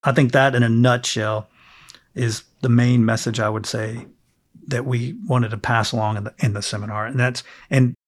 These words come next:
that's why we did it, so that people understood the comprehensive nature of, of doing it.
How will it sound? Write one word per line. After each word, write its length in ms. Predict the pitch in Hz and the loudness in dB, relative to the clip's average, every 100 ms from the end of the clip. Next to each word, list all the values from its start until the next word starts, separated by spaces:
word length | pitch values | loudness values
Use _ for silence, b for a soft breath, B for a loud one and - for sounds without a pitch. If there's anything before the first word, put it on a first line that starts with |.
| _ | _
that's 280 | 147 139 - | 0 0 0
why 220 | 127 127 | 2 2
we 120 | 113 107 | 2 0
did 200 | 113 107 | -2 -4
it, 140 | - _ - | -10 _ -8
so 120 | 131 | -6
that 140 | 123 | -6
people 280 | 120 120 110 | -4 -4 -2
understood 440 | 110 104 - 110 107 | -6 -6 -6 -6 -6
the 100 | 110 | -8
comprehensive 680 | - 113 104 104 - 101 | -2 -2 0 -6 -6 -10
nature 320 | 123 113 - 104 | -10 -8 -8 -10
of, 120 | - _ b b b - | -12 _ b b b -8
of 160 | 104 | -4
doing 240 | 104 107 | -2 -4
it. 100 | 107 | -8